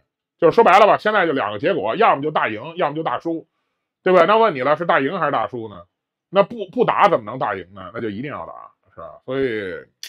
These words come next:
留给美国队的时间并不是很多，是吧？完了，现在我觉得呢，美国还非常有意思啊。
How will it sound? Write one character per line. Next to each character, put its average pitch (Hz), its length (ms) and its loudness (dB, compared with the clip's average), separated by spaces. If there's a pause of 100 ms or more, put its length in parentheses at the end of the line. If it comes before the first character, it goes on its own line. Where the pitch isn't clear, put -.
留 131 180 -6
给 92 380 -4
美 92 160 -10
国 104 100 -6
队 135 120 -4
的 107 100 -10
时 113 140 -16
间 135 200 -10
并 131 140 -8
不 117 80 -10
是 131 60 -6
很 80 180 -14
多， 101 320 -10 (320)
是 - 80 2
吧？ 151 100 8
完 156 140 6
了， 196 100 4
现 226 120 0
在 220 160 2
我 127 80 0
觉 139 80 -2
得 170 80 -2
呢， 147 160 -6
美 107 160 -8
国 127 140 -2
还 165 100 0
非 185 100 -6
常 190 120 -8
有 - 100 -14
意 131 280 -12
思 - 60 -20
啊。 64 220 -20